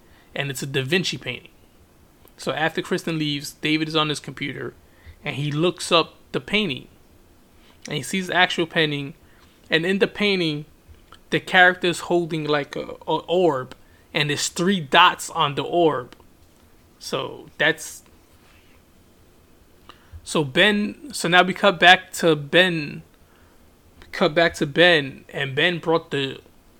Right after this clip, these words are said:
the, I'ma call it the Joe Lexa, the Joe Lexa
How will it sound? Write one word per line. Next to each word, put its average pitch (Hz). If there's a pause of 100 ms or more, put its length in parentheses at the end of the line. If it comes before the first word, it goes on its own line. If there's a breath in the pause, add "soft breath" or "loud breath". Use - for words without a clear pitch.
(580)
the, - (420)
I'ma 185
call 175
it 143
the 139
Joe 160
Lexa, 151 (260)
the 151
Joe 175
Lexa 160